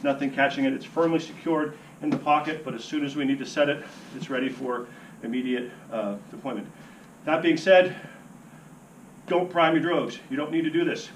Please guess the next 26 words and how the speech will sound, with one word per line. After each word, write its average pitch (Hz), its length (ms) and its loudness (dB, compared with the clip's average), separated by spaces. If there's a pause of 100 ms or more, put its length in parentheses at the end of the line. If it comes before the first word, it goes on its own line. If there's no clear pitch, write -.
(160)
If 139 120 -10
you 160 100 0
do - 0 -
a 156 60 0
proper 165 400 4
drogue 165 320 0
fold 185 460 4 (260)
and - 460 -4
use 139 160 2
a 131 40 -8 (240)
proper 160 320 4
drogue 160 300 -2
setting 156 260 -2
technique, 156 480 -2 (340)
you 143 80 -2
do 139 120 2
not 147 340 4
need 147 280 2 (200)
to - 60 -18
prime 127 280 2
the 123 60 0
drogue. 117 320 -4 (320)
Please 139 220 0
don't 123 200 -4
do 127 120 -6
that. 107 200 -8